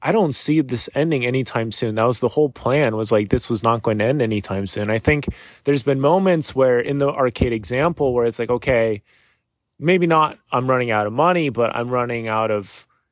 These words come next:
desire, you know, to, to play this game anymore, you know? And, and then that's, like, kinda take a step back. It's like, well, why am I playing the game in the first place? Well, it's, a lot of it's to meet other people, inspire people, share things,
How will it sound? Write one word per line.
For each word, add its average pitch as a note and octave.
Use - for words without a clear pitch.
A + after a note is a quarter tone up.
desire, C3
you B2+
know, B2
to, B2
to B2
play D#3+
this B2
game G2+
anymore, G2+
you G#2+
know? A#2
And, G#2+
and A2+
then A#2+
that's, G#2+
like, G#2+
kinda A2
take A2
a G2+
step G2
back. A#2+
It's A2
like, G#2
well, G2+
why G#2
am G2+
I G2
playing G2
the G2
game F#2+
in F#2
the F#2
first F#3
place? -
Well, -
it's, -
a -
lot G#2+
of G#2
it's G2+
to A2+
meet G#2+
other G2
people, A2+
inspire G#2+
people, G#2+
share G2
things, B2